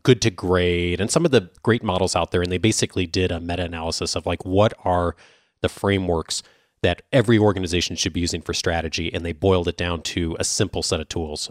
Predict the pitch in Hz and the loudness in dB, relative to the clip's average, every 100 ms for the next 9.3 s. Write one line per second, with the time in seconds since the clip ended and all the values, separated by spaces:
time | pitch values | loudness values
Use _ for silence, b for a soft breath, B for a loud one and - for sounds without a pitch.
0 | - 82 85 87 92 90 101 107 - 101 | -8 -6 -2 -2 -2 -2 2 2 2 0
1 | - 90 85 - 90 92 - 87 92 92 | -2 -4 -4 -4 -2 -2 -2 -2 -2 0
2 | 117 - - b b 110 85 - 90 82 | 0 -2 -12 b b -6 -6 -2 -2 2
3 | 98 87 95 - - 87 - 107 101 107 | 0 0 0 0 0 0 0 -2 0 0
4 | 98 98 95 92 87 - 107 - 73 - | 2 0 0 -2 -2 -2 -4 -8 -8 -4
5 | 90 92 101 - - 85 - - _ - | -4 -4 -8 -12 -6 -6 -6 -14 _ -8
6 | 85 - - 85 80 90 92 - b - | -4 -2 -4 -4 -6 -2 -2 -2 b 0
7 | 98 85 95 85 82 95 - 95 90 90 | 2 2 0 2 4 2 2 -6 -4 -6
8 | 90 90 92 90 82 - - - 85 - | -4 -6 -4 -4 -6 -8 -8 -8 -8 -8
9 | 95 98 | -2 -2